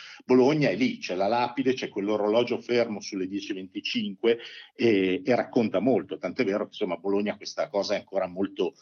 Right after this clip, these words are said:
molto sentita. È, eh, eh, quella di Bologna è stata una strage, eh, strana, nel senso che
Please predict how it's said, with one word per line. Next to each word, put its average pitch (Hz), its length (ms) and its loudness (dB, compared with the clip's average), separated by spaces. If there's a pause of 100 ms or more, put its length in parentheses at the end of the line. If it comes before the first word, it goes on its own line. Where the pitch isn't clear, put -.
(260)
molto 98 320 0
sentita. - 680 -4 (320)
È, 151 340 4
eh, 117 400 4
eh, 117 220 2
quella 143 420 4
di 113 180 -2
Bologna 117 340 4
è - 20 0
stata - 260 -2
una 95 140 -2
strage, 123 720 2
eh, 92 540 -4 (360)
strana, 110 760 0
nel 104 120 -2
senso 127 480 0
che 127 300 2